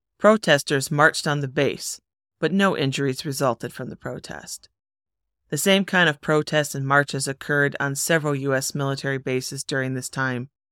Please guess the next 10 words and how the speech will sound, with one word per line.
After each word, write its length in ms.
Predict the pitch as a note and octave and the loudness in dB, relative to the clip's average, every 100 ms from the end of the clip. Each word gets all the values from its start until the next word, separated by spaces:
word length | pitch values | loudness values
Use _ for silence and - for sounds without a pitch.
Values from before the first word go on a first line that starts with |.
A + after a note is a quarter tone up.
| _ _ _ D3 | _ _ _ -4
including 480 | D3+ F3 F3 E3+ | 0 2 4 4
the 80 | D3+ | 2
nearby 640 | C#3+ D3+ D3+ D#3 D3+ D3+ - _ _ _ _ | 0 2 2 6 6 6 0 _ _ _ _
Holy 340 | - F3 F#3 | 2 4 4
Loch 460 | F3+ D3+ C#3 - - - | 4 4 6 2 -2 -6
U 200 | D#3 D#3+ | 0 6
S 220 | D3+ - | 4 4
Navy 340 | D#3 C#3+ C#3+ C#3 | -2 0 -2 -4
submarine 560 | - C#3 C3+ C3+ C3+ | -2 -2 -2 -6 -6
base. 540 | C3 A#2 A2 - - | -6 -6 -6 -8 -10